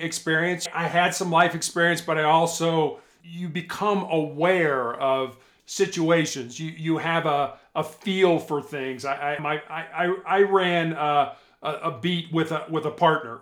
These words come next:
and Cincinnati pretty much ran single person cars, but we were kind of the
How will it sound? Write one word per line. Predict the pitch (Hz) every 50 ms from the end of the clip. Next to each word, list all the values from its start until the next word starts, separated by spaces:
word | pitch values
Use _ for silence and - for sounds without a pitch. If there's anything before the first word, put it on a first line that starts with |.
| 175 170 165
and | 151 160 156 151 151 135 -
Cincinnati | - 190 190 165 - 180 170 170 165 160 156 143
pretty | 143 - - 190 180 165
much | 160 156 156 151 -
ran | 151 156 151 151 151
single | - - - 175 165 160 147 147 139
person | - - 160 151 - - - 139 131
cars, | - - 196 226 185 156 143 143 135 - - - - - _ -
but | 165 170 165 170
we | 196 202
were | 196 190 190 180
kind | - 175 180 175 170
of | 170 160
the | 143 156 151 151 147 143